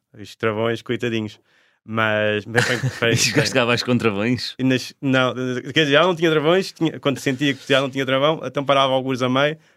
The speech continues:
Speaker 1: para arrefecer, para conseguirmos depois continuar.
Speaker 2: Ih,
Speaker 1: Para chegar a uma
Speaker 2: caramba.
Speaker 1: oficina, que eu não conseguia meter as mudanças.
Speaker 2: Sim.
Speaker 1: E que tinha que ser um bocado com força, e aí também comecei a ter problemas na caixa de velocidades devido a, derivado a esse problema.
Speaker 2: Uhum.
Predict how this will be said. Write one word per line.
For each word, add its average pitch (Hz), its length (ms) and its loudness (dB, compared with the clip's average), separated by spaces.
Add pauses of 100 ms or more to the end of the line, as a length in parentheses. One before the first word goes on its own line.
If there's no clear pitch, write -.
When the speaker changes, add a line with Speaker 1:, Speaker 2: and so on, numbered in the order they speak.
Speaker 1:
para 110 100 2
arrefecer, 120 400 -2
para 123 140 -4
conseguirmos 120 400 -4
depois 123 180 -6
continuar. 117 460 -2 (240)
Speaker 2:
Ih, 98 60 -20
Speaker 1:
Para 117 100 -2
chegar 127 160 2
a - 20 4
uma 127 80 2
Speaker 2:
caramba. 135 120 4
Speaker 1:
oficina, 123 340 -4
que - 80 -2
eu - 20 2
não 139 120 2
conseguia 143 340 -2
meter 139 200 0
as 143 80 -2
mudanças. 131 480 -2 (120)
Speaker 2:
Sim. 92 280 -6 (220)
Speaker 1:
E - 60 -20
que - 120 -20
tinha 120 160 -2
que 110 60 -10
ser - 80 0
um 123 60 0
bocado 123 260 -2
com 120 140 -4
força, 156 420 0
e 127 300 0
aí 139 320 0 (420)
também 131 480 2
comecei 123 380 0
a 123 40 0
ter 131 120 -4
problemas 123 340 0
na 117 80 -2
caixa 120 240 -2
de 110 60 -12
velocidades 117 440 -4
devido 117 280 -6
a, 113 40 0
derivado 113 440 -2
a - 20 0
esse 113 120 -4
problema. 113 360 -4
Speaker 2:
Uhum. 80 300 -12